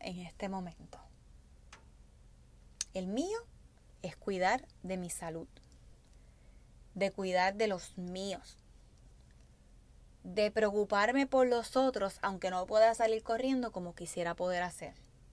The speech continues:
El poder servir, como tanto me hace falta. Pero el Señor me está diciendo, "Jessy, quédate quieta". Y no es fácil. No es fácil cuando uno está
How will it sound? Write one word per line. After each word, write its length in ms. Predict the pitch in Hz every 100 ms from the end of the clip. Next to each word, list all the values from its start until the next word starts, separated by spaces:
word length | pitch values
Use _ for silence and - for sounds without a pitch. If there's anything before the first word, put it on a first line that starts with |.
| - - -
El 140 | 196
poder 400 | - 185 170 175
servir, 600 | - 185 170 165 196 294 - - - - - - - -
como 320 | - 196 190
tanto 400 | 175 185 202 208
me 100 | 196
hace 220 | 180 190
falta. 560 | 160 190 214 277 226 247 - - - - - - - - - -
Pero 140 | 240
el 60 | 254
Señor 600 | - 247 233 294 339 262
me 100 | 226
está 240 | - 214
diciendo, 720 | 240 262 302 302 294 254 240 - - - - - 190
"Jessy, 440 | 247 285 294 277
quédate 540 | - 170 190 226 285
quieta". 600 | 277 320 359 359 370 339 - - - - - - - - - - - - - - -
Y 140 | 208 196
no 80 |
es 100 | 190
fácil. 540 | - 175 160 - 160 151 - - - - - - - - - 202
No 60 |
es 80 | 196
fácil 260 | 226 277 269
cuando 360 | 247 220 196
uno 160 | 185 220
está 500 | - - 233 247